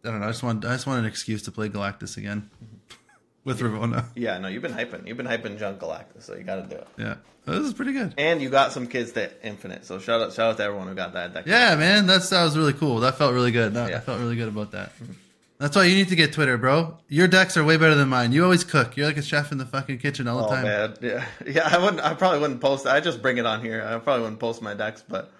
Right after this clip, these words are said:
Speaker 1: No, you
Speaker 2: uh,
Speaker 1: would.
Speaker 2: I, I'll chat with the people about the, about the stuff for sure. Uh, so
Speaker 1: <laughs>
Speaker 2: yeah, I'll have to hop on Twitter just to, just for the discussion.
Speaker 1: Every week we should have a, we should have a pool,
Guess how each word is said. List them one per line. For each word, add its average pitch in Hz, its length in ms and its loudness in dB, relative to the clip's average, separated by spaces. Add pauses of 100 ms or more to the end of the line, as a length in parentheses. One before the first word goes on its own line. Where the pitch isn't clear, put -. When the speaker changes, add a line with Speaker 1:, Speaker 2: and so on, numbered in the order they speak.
(220)
Speaker 1:
No, 110 180 -4
you 113 80 0
Speaker 2:
uh, 113 180 0
Speaker 1:
would. 113 120 -6
Speaker 2:
I, 135 120 2
I'll 151 200 0
chat 123 260 2
with 117 100 -4
the 110 60 -10
people 110 320 -6
about 104 220 -6
the, 101 260 -8
about 101 280 -8
the 104 80 -16
stuff 101 280 -10
for 101 120 -12
sure. 104 260 -14 (240)
Uh, - 320 -12
so - 240 -14 (260)
Speaker 1:
<laughs> - 240 -8
Speaker 2:
yeah, 107 140 0
I'll 110 80 2
have 113 140 -2
to 95 100 -2
hop 90 200 -4
on 92 120 -4
Twitter 98 260 -4
just 104 200 -12
to, 98 200 -6 (120)
just 117 160 -16
for 113 100 -2
the 101 100 -6
discussion. 98 480 -6 (600)
Speaker 1:
Every 127 240 0
week 117 320 0
we 127 80 -4
should 131 160 -2
have 117 100 -2
a, 113 320 0
we 120 60 -4
should 123 180 -4
have 117 100 -2
a - 20 -16
pool, 120 440 -4